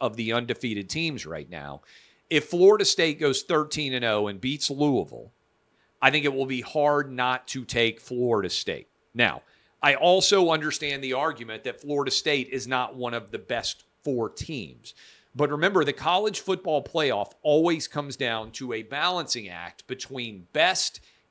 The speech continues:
and most deserving. A thirteen and oh Power Five conference team is certainly deserving,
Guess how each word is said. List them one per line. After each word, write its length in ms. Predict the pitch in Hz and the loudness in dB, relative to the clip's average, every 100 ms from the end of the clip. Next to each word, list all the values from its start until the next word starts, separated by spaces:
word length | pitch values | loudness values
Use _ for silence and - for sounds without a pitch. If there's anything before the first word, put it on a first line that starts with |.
| - | 0
and 240 | 139 139 | 2 4
most 360 | 135 139 - - | 4 4 2 -4
deserving. 600 | 113 92 104 95 67 60 _ _ _ _ - _ _ - | -6 -2 -2 -2 -6 -20 _ _ _ _ -20 _ _ 0
A 140 | 143 | 0
thirteen 680 | 135 - 202 196 - 196 185 | 0 0 2 2 -4 -4 -2
and 120 | 170 | 0
oh 260 | 143 139 143 | 2 4 2
Power 460 | - 143 147 151 143 | 0 2 4 4 0
Five 420 | 135 127 123 - | 4 4 2 -2
conference 600 | 127 120 107 110 101 - | -4 -4 -4 -10 -8 -8
team 480 | - 180 120 90 92 _ _ - | -6 -6 -6 -10 -16 _ _ -6
is 200 | 139 - | -4 -2
certainly 600 | - 151 147 131 123 107 | 0 0 -2 -6 -6 -6
deserving, 840 | 92 101 104 170 185 92 76 69 | -8 -8 4 6 6 4 -4 -14